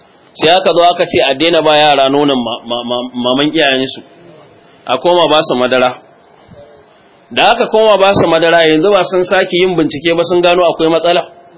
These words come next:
Wace masana'anta ce ta isa ta sana'anta irin yadda nonon mahaifiya take sana'anta nonon da za ta ba yaro? Akwai?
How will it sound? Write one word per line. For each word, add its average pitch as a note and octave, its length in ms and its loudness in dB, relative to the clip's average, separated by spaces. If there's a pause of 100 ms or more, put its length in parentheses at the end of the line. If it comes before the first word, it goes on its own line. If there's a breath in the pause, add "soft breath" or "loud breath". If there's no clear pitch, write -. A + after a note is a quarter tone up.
(560 loud breath)
Wace D#3 340 0
masana'anta G3+ 960 0
ce F#3+ 260 -4
ta F3+ 120 -2 (100)
isa D#3+ 240 -4
ta D#3+ 100 -4 (140)
sana'anta D#3 680 -2 (140)
irin F3+ 520 0
yadda D3 500 -2 (580 loud breath)
nonon D#3 480 2
mahaifiya D#3 540 0
take D#3+ 260 -4 (100)
sana'anta D#3 520 0
nonon D3 260 0
da B2 80 0
za C3+ 160 0
ta C#3 80 -2
ba A#2+ 160 0
yaro? A2 200 -2 (920)
Akwai? F#3+ 400 -2